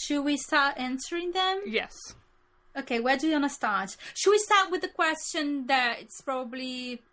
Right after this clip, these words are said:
Speaker 1: easiest? Which is our favorite movie of all of them? Out of the six,
Speaker 2: Who
Speaker 1: which
Speaker 2: asked
Speaker 1: is your
Speaker 2: that?
Speaker 1: fa-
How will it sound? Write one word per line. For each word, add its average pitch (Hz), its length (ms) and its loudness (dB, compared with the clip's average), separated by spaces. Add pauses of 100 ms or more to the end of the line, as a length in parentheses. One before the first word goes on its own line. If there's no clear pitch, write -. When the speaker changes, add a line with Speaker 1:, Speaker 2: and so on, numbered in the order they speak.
Speaker 1:
easiest? 208 800 -6 (260)
Which 311 280 0
is 277 240 -6
our 247 280 0
favorite 247 460 -6
movie 233 400 -6
of 185 200 -6
all 208 180 -6
of 202 140 -12
them? 220 320 -6 (280)
Out 233 160 6
of 233 100 -2
the 233 80 -4
six, 233 300 -2
Speaker 2:
Who 269 60 0
Speaker 1:
which 262 80 0
Speaker 2:
asked 240 240 6
Speaker 1:
is 220 60 -6
your 247 120 6
Speaker 2:
that? 214 200 6
Speaker 1:
fa- - 40 -10